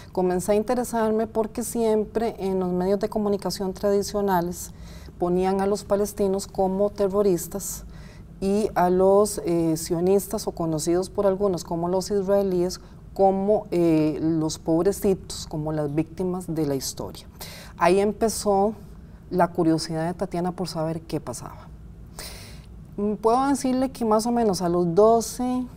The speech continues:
años ya yo tenía una noción en mi mente de niña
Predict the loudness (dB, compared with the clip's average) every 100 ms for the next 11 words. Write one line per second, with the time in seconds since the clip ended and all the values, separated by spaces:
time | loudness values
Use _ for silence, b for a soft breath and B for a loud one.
0 | B B -20 -14 -4 -2 0 0 -2 -6
1 | -12 -14 -10 -4 -2 0 -2 -2 0 0
2 | 0 -2 -2 -2 -4 -2 0 0 0 -4
3 | -8 -14 -18 -10 -6 -4 -4 -4 -4 -4
4 | -2 0 -2 -4